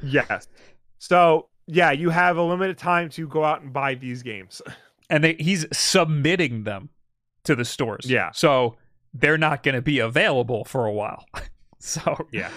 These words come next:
Speaker 2: <laughs> so, yeah, there's gonna be a very short window when you can actually get these games on your three D S or,
Speaker 1: Yeah.
Speaker 2: or, or Wii U. Um,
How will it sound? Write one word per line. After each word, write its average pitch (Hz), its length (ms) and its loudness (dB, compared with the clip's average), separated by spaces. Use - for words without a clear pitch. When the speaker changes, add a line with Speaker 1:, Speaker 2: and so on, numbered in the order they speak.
Speaker 2:
<laughs> 147 160 -6
so, 147 460 4
yeah, 160 160 2
there's 175 100 2
gonna 208 100 2
be 160 120 2
a 147 40 0
very 165 220 2
short 156 320 -2
window 139 260 2
when 113 140 0
you 120 80 -6
can 117 100 -4
actually 117 360 -2
get 117 160 -4
these 110 180 -10
games 110 300 -14
on 107 200 -10
your 104 140 -12
three 107 220 -10
D 101 160 -10
S 104 180 -10
or, - 100 -10
Speaker 1:
Yeah. 98 260 -6
Speaker 2:
or, 117 180 -8
or 104 60 -12
Wii 107 220 -10
U. - 140 -8
Um, 101 360 -12